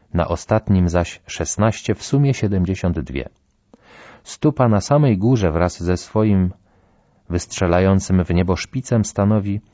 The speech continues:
ukoronowanie monumentalnej całości. Filozof Karl Wirt pisał: „To zatem, co staje się w budowli widoczne jako realizacja,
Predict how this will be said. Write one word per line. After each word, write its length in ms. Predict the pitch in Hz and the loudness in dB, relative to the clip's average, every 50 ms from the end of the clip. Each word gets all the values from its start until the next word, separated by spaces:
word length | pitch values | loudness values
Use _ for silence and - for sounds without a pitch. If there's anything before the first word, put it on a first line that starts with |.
| _ _ _ _ - | _ _ _ _ -4
ukoronowanie 880 | 139 123 - - 107 98 98 90 85 85 82 78 92 107 117 117 107 92 | -4 -2 0 2 2 4 4 4 4 2 2 2 2 2 2 2 2 2
monumentalnej 880 | 85 87 92 95 87 85 80 76 73 - 85 85 85 82 82 80 78 | 4 4 4 4 4 2 0 0 -2 -2 -2 0 0 0 -2 -2 -4
całości. 720 | - - - 71 64 62 62 62 - - - - - 67 - _ _ _ _ _ _ _ _ _ _ _ _ _ _ _ _ _ _ _ _ _ _ - _ _ _ _ _ _ _ _ _ _ _ _ _ | -6 -8 -8 -8 -8 -8 -8 -10 -14 -18 -18 -16 -16 -16 -16 _ _ _ _ _ _ _ _ _ _ _ _ _ _ _ _ _ _ _ _ _ _ -20 _ _ _ _ _ _ _ _ _ _ _ _ _
Filozof 720 | _ - - 85 85 92 98 98 90 90 95 90 85 - - | _ -6 -4 0 2 4 4 4 4 2 2 0 0 -4 -12
Karl 580 | _ - 95 92 92 92 90 90 90 87 87 90 - _ _ _ _ _ _ _ _ _ _ _ 151 147 135 - | _ -4 -2 0 2 2 0 0 0 -2 -2 -4 -6 _ _ _ _ _ _ _ _ _ _ _ -20 -20 -12 -6
Wirt 880 | - 87 90 90 92 92 92 92 95 98 98 98 98 _ _ - - - _ _ _ _ _ _ _ _ _ _ _ | -2 0 2 2 4 2 2 2 2 0 0 -2 -6 _ _ -20 -20 -20 _ _ _ _ _ _ _ _ _ _ _
pisał: 520 | - 76 69 - - - - - - - - - _ _ _ _ _ _ _ _ _ _ _ _ _ _ _ _ _ _ _ _ _ _ _ _ _ _ _ _ _ _ _ _ | -10 -10 -10 -10 -12 -12 -12 -12 -12 -14 -18 -20 _ _ _ _ _ _ _ _ _ _ _ _ _ _ _ _ _ _ _ _ _ _ _ _ _ _ _ _ _ _ _ _
„To 220 | _ - 110 135 147 | _ 0 2 2 2
zatem, 720 | 123 123 110 98 90 - - - 69 64 62 58 55 52 - - _ _ _ _ _ _ _ _ _ _ _ _ _ | 4 2 2 2 0 -2 -8 -10 -8 -8 -8 -10 -12 -14 -16 -20 _ _ _ _ _ _ _ _ _ _ _ _ _
co 420 | _ - - - 80 76 76 78 | _ -10 -4 0 0 2 2 0
staje 460 | 78 - - - - 95 101 110 107 95 | -2 -6 -8 -4 0 0 2 2 0 0
się 200 | - - 92 87 | 0 -2 -2 -2
w 60 | 80 | 0
budowli 560 | 80 87 82 90 101 110 107 107 104 101 92 | -2 -2 0 2 2 2 2 0 0 0 0
widoczne 580 | 80 85 80 80 107 107 - - - - 90 85 | 0 -2 0 0 0 -2 -2 -6 -4 -2 0 0
jako 380 | 85 85 - - - 85 82 | 0 -2 -2 -2 -2 0 0
realizacja, 1040 | 82 85 82 80 78 76 76 73 80 98 110 - - - - - 73 65 60 58 | 2 2 2 2 2 0 -2 -2 -2 -2 -2 -2 -6 -14 -12 -10 -10 -8 -8 -10